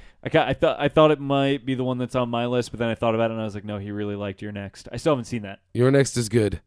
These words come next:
Speaker 1: Yeah.
Speaker 2: And The Conjuring was a tough cut for me. I know what you're talking
Speaker 1: That's,
Speaker 2: about.
Speaker 1: yeah, that's, that's,
Speaker 2: <laughs>
Speaker 1: that's
Speaker 2: That was
Speaker 1: my,
Speaker 2: a tough
Speaker 1: that's,
Speaker 2: one.
Speaker 1: that's my number five.
Speaker 2: That was a tough cut for me. Um, You're Next is cool 'cause it's a horror movie that has a really good script.
Speaker 1: Yeah.
Speaker 2: And it's an older movie. It came out in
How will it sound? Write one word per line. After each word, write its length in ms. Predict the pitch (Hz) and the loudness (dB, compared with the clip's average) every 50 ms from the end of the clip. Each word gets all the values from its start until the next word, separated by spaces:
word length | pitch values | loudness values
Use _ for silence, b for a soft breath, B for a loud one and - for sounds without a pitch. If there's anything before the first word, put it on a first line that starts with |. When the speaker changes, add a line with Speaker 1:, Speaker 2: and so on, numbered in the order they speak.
| _ - | _ -4
Speaker 1:
Yeah. 180 | 107 104 95 | -4 -4 -2
Speaker 2:
And 120 | 95 113 117 | -2 -2 -4
The 60 | 117 | 0
Conjuring 420 | - 127 120 127 113 113 117 113 | 2 4 4 4 4 4 2 2
was 100 | 107 95 | 0 -4
a 60 | 98 | -4
tough 240 | - - 110 95 - | -2 -2 -2 -2 -2
cut 200 | - - 104 - | -2 -2 -2 -2
for 120 | - - 92 | -2 -6 -6
me. 100 | 92 90 | -4 -4
I 60 | 90 | -2
know 100 | 92 95 | 0 0
what 60 | 95 | 0
you're 80 | 85 95 | 0 0
talking 160 | - 110 107 | 0 0 2
Speaker 1:
That's, 240 | 127 127 127 131 117 | 4 2 2 6 8
Speaker 2:
about. 100 | - 165 | 10 10
Speaker 1:
yeah, 180 | 156 151 151 147 | 10 10 10 8
that's, 280 | 147 147 - - - | 6 4 4 2 2
that's, 160 | 156 160 135 | 2 2 2
Speaker 2:
<laughs> 200 | 202 240 233 190 | 0 -2 -4 4
Speaker 1:
that's 0 | |
Speaker 2:
That 100 | - 175 180 | 10 12 12
was 160 | 170 - - | 12 12 12
Speaker 1:
my, 140 | - 156 147 | 12 12 12
Speaker 2:
a 40 | 147 | 4
tough 80 | - - | 8 10
Speaker 1:
that's, 200 | 175 156 139 117 | 8 8 10 6
Speaker 2:
one. 180 | 135 131 117 | 2 2 2
Speaker 1:
that's 200 | 120 139 131 - | 2 -2 -4 -6
my 100 | 143 135 | -8 -8
number 200 | 131 127 120 113 | -8 -8 -10 -10
five. 220 | - 113 107 98 123 | -8 -8 -8 2 6
Speaker 2:
That 140 | 143 151 | 12 12
was 140 | 156 156 131 | 12 12 10
a 60 | 135 | 6
tough 300 | 127 - 165 151 151 - | 0 2 0 0 0 0
cut 200 | _ - 143 127 | _ -8 -8 -8
for 140 | - - 117 | -8 -10 -12
me. 180 | 107 104 98 98 b b b b b b b _ _ _ | -10 -10 -12 -12 b b b b b b b _ _ _
Um, 440 | - 143 135 131 123 123 120 117 - _ _ _ | 0 0 2 0 0 -4 -8 -12 -14 _ _ _
You're 180 | 131 160 185 | 8 8 10
Next 300 | 202 202 196 190 - - | 10 10 8 8 6 2
is 120 | 156 151 - | -2 -2 -2
cool 280 | - - 151 151 147 | 0 4 4 4 4
'cause 140 | - - 107 113 | 2 -2 -8 -8
it's 140 | 107 - | -4 -2
a 60 | 117 107 | -2 0
horror 220 | 110 120 123 123 117 | 2 4 4 4 4
movie 220 | 117 120 110 107 | 4 2 2 2
that 120 | 104 107 104 | 0 0 0
has 160 | 110 107 98 | 0 -2 -2
a 60 | 101 | -2
really 200 | 98 104 104 107 | -2 -2 -2 -2
good 160 | 92 104 98 | -2 -4 -4
script. 480 | - - - - 98 95 - - - - b b b | -4 -6 -2 0 -2 -2 -2 -4 -14 -20 b b b
Speaker 1:
Yeah. 160 | 110 104 87 - | -4 -2 -2 0
Speaker 2:
And 100 | 127 127 | -2 -2
it's 120 | 120 - | 0 -2
an 80 | 135 131 | -4 2
older 300 | - 123 135 135 147 135 | 6 6 8 8 8 6
movie. 300 | 131 135 131 120 131 131 | 8 6 4 4 0 -2
It 40 | 127 | -4
came 220 | - 123 120 120 | -6 -8 -6 -4
out 40 | 120 | -4
in 160 | 113 113 107 | -6 -6 -10